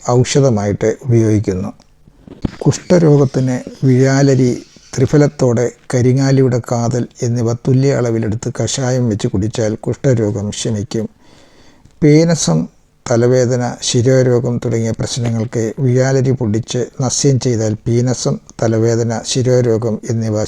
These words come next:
ശമിക്കുന്നതാണ്. ചർമ്മരോഗം, കുഷ്ഠരോഗം തുടങ്ങിയ പ്രശ്നങ്ങൾക്ക് വിഴാലരി, കടുക്ക, ത്രികോൽപ്പക്കൊന്ന വേര് എന്നിവ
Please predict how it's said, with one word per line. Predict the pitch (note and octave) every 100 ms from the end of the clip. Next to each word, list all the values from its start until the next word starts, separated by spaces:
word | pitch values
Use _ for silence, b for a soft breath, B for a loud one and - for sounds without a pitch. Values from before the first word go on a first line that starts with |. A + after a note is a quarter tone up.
| -
ശമിക്കുന്നതാണ്. | A#2+ A2 A2+ A2 G2+ G2 G2+ F#2+ _ b b b b b b b b b b -
ചർമ്മരോഗം, | D#3 D3 E3 D#3+ D#3 D3 D3 D3 -
കുഷ്ഠരോഗം | A#2 - C3 C3+ C3 B2+
തുടങ്ങിയ | C3 B2 A#2+ A#2+
പ്രശ്നങ്ങൾക്ക് | A#2 B2 A#2+ A2+ - A#2 D#3+
വിഴാലരി, | C#3 C3 C3 C3+ C3 C3+ B2 - - - -
കടുക്ക, | C3 A#2+ A#2 - C3 - -
ത്രികോൽപ്പക്കൊന്ന | - A#2 C3 B2+ C3+ - E3 B2 A#2+
വേര് | A#2 A2+ A#2+ - - C3+
എന്നിവ | A#2+